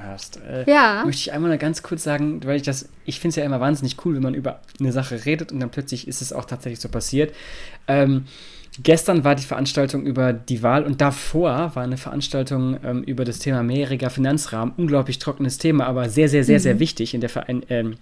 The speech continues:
Speaker 1: nee, nicht, also in der, äh, Europäischen Union
Speaker 2: Europäische
Speaker 1: so.
Speaker 2: Union. <laughs> Mhm.
Speaker 1: Ähm, und da geht's natürlich um diese Debatte auch, ähm,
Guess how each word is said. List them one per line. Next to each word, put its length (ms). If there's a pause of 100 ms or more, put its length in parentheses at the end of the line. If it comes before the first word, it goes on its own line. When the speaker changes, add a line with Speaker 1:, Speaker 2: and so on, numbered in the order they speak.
(200)
Speaker 1:
nee, 120
nicht, 280
also 180
in 140
der, 400
äh, 260 (200)
Europäischen 420
Union 280
Speaker 2:
Europäische 200
Speaker 1:
so. 60
Speaker 2:
Union. 240 (340)
<laughs> 340
Mhm. 80
Speaker 1:
Ähm, 380 (680)
und 380
da 120
geht's 240
natürlich 520
um 200
diese 240
Debatte 560
auch, 480
ähm, 400